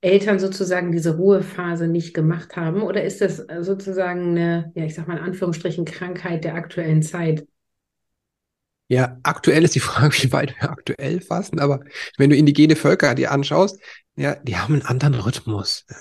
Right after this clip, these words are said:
Speaker 1: Mhm.
Speaker 2: Und da ist es auch nicht so, dass eine Person sich, äh, die ganze Zeit um dieses Kind kümmern muss, ne? Es gibt ja auch Gesellschaften,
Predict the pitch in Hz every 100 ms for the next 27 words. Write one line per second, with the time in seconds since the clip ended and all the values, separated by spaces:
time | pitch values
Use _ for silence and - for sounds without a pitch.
0 | - - 190 180 175 190 196 135 - -
1 | - 147 - 160 - 131 - 165 - 151
2 | 143 127 - - 113 165 170 143 127 139
3 | 135 131 - - 143 139 127 - 127 127
4 | 135 - 127 127 127 123 123 - - 254
5 | - 135 107 110 101 113 135 123 - 127
6 | 117 - - 120 120 135 - 127 - 135